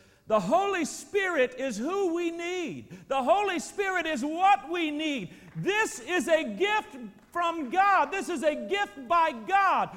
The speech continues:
Will we accept this gift or will we reject this gift? The choice is ours. We're talking about the last days. We're talking about prophecies that have been,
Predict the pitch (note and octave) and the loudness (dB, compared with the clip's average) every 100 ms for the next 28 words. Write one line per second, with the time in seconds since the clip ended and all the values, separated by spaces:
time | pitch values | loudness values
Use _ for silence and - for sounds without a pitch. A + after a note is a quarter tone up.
0 | F#3+ C4+ D4 D4 C#4+ C4 - - E4 F4 | -6 -2 0 2 2 2 -2 -2 0 0
1 | - F4+ D#4+ A3 D4+ F#4 F#4 - F#3+ C4+ | -2 -4 -4 -8 -4 -4 -4 -10 -8 -2
2 | C#4+ D4+ D#4+ D#4+ E4 E4 - A#3+ D#4+ F#3 | 0 0 -2 -2 -4 -6 -8 -6 -4 -2
3 | E4+ F4+ F4+ - F#3+ A3+ - F3 G#3+ G3+ | 0 -2 -2 -12 -6 -4 -6 -8 -8 -8
4 | F3 A3 - D4+ D#4+ A#3 A3+ C4 C4+ E3 | -6 -8 -6 -6 -6 -8 -10 -10 -12 -16
5 | - _ _ _ _ _ _ _ _ _ | -20 _ _ _ _ _ _ _ _ _
6 | _ _ _ _ _ - F3 B3 C4+ C4 | _ _ _ _ _ -14 -6 -4 -2 -4
7 | B3+ C4 B3+ A#3+ A#3+ C#4 - G3+ C4 C4+ | -2 -2 -2 0 0 0 -2 -4 -2 0
8 | D#4 D#4 - - _ _ _ _ - A3+ | -2 -4 -12 -20 _ _ _ _ -8 -4
9 | C4 D4 D4 C#4 C4+ - - A#3 D4+ D#4+ | 0 0 0 2 2 0 -4 2 2 2
10 | D#4+ - E4 E4 G#3+ C4+ A3+ C#4+ C4+ | -2 -4 -2 -2 -2 -2 -2 -2 -4